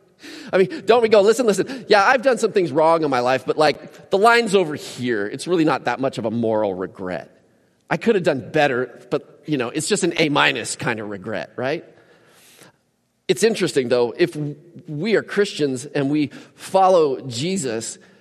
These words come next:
and we believe that God has given us his word, his word is not a suggestion book. His word actually gives us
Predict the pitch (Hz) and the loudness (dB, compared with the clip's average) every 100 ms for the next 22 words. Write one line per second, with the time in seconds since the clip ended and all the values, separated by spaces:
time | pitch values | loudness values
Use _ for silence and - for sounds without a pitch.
0 | _ _ - 175 185 190 175 165 123 175 | _ _ -2 0 2 4 4 2 2 4
1 | 180 156 131 175 165 156 165 139 117 147 | 4 4 2 2 2 0 0 0 0 0
2 | 175 160 135 131 - - - 190 160 202 | 2 2 -2 -6 -18 -2 2 2 4 4
3 | 254 254 170 180 196 190 - 160 151 131 | 4 2 2 4 4 4 -2 -4 -4 -2
4 | 185 - - 127 113 92 - - _ _ | -2 -2 -4 -6 -6 -10 -14 -20 _ _
5 | _ _ _ - - 196 165 208 240 240 | _ _ _ -20 0 2 2 4 4 4
6 | 208 208 190 180 127 190 226 170 147 120 | 2 2 0 -2 2 4 4 0 -2 -4
7 | 131 - | -6 -10